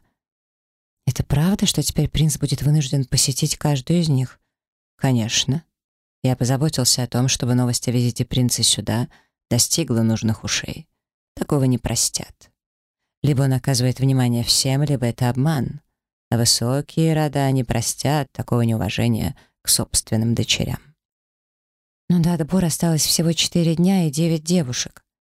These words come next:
"Его высочеству придется очень постараться, чтобы не обидеть ни одну из потенциальных невест. Думаю, теперь у него не останется времени для того, чтобы навещать вас". "Как вы предусмотрительны",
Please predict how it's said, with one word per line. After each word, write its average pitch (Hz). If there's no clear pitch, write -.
"Его 135
высочеству -
придется 127
очень 123
постараться, 151
чтобы 120
не 123
обидеть 120
ни 120
одну 117
из 120
потенциальных 120
невест. -
Думаю, 240
теперь 170
у 160
него 156
не 151
останется 135
времени 123
для 117
того, 117
чтобы 120
навещать 120
вас". -
"Как 240
вы 180
предусмотрительны", 139